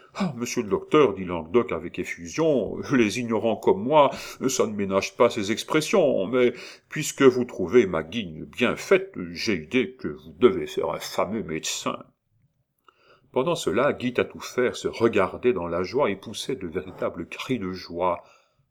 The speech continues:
Ah, mais c'est mignon comme tout, cette petite machine-là », disait-elle. «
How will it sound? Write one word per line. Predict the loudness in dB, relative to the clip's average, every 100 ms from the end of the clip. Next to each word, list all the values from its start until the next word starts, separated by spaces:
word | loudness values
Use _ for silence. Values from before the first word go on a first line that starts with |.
| _ -4
Ah, | -2 0
mais | -2
c'est | 2 2
mignon | 2 0 -2 -2 0
comme | 0 -2 -4 _
tout, | 4 6 6
cette | 6 6 6
petite | -2 -2 -8
machine-là », | -4 -4 -4 -6 -6 -4 -2 -4
disait-elle. « | -4 -4 -2 0 0